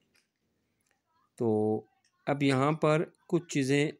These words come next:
हमारे इख्तियार में हैं और कुछ चीज़ें हमारे इख्तियार में नहीं हैं। हम कहाँ पैदा होते हैं, कब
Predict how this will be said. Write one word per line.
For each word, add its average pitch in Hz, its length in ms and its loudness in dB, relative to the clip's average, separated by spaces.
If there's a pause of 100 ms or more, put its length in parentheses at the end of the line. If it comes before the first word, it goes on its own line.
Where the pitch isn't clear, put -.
(120)
हमारे 127 320 2
इख्तियार 135 460 0
में 139 160 0
हैं 131 220 2
और 131 140 2
कुछ - 240 -6
चीज़ें 120 240 0
हमारे 117 280 0
इख्तियार 110 380 -2
में 107 160 -4
नहीं 98 340 -4
हैं। - 140 -16 (1200)
हम 131 160 0
कहाँ 127 440 0
पैदा 143 320 0
होते 139 360 0
हैं, 131 420 0 (640)
कब 139 140 2